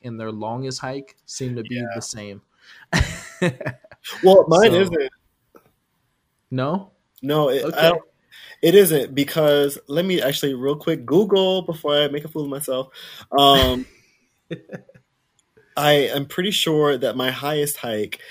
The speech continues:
Speaker 2: so, but that being said, like, we had to drive up. We didn't, I didn't get that much gain.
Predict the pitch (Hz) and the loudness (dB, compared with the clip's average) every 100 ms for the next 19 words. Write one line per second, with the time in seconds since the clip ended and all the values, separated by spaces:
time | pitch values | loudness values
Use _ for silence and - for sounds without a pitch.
0 | - - - 175 139 156 170 185 175 160 | -18 -6 4 6 6 4 4 4 2 0
1 | 156 139 123 113 131 156 151 131 113 104 | 2 2 0 -2 -4 -2 -2 -4 -6 -4
2 | 127 123 120 107 110 120 139 135 104 151 | -2 0 -2 -4 -8 -4 0 0 0 -4
3 | 147 135 135 123 120 120 - 101 113 104 | -4 -2 -2 -2 -6 -6 -8 -6 -8 -8
4 | 92 82 | -14 -18